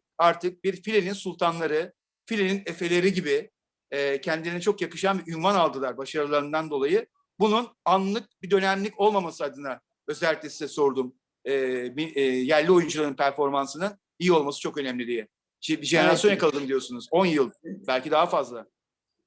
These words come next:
Speaker 2: O, tabii çünkü arkadan daha çok gelenler var. E, gelen oyuncularımız var. İşte onun için dünkü maçta yabancı antrenörler olmalarına rağmen, e, genç oyunculara yer vermeleri beni çok memnun etti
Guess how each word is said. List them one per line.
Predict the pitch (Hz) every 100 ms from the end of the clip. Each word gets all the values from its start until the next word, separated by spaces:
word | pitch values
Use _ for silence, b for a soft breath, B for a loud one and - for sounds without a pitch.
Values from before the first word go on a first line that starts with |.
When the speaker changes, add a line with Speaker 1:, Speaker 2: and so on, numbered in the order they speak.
| _ -
Speaker 2:
O, | - -
tabii | 202 240
çünkü | 208 202
arkadan | 233 226 240 247 240
daha | 247 233 233
çok | 233 233
gelenler | 226 220 220 214 202
var. | 156 123 - - _ _ _ _ _ _ _ _ _
E, | 139 147 147
gelen | 151 190 214
oyuncularımız | 214 208 196 202 220 220 254
var. | 262
İşte | 233 - 220
onun | 226
için | 269 - 202
dünkü | 196 196 208
maçta | 196 190 - 202 175 - - _ _
yabancı | - 180 208 220 214 240
antrenörler | 220 202 190 190 190 185
olmalarına | 185 185 180 185 180 185 196 196
rağmen, | 185 175 170 165 139 _ _ _ _ _
e, | 165 175 170 170
genç | 175 247 240
oyunculara | 226 208 185 185 196
yer | 196 220 233
vermeleri | 214 190 185 180 196 214
beni | 208 220 226 - _ _
çok | - 226 226
memnun | 214 208 208
etti | 175 - 160 135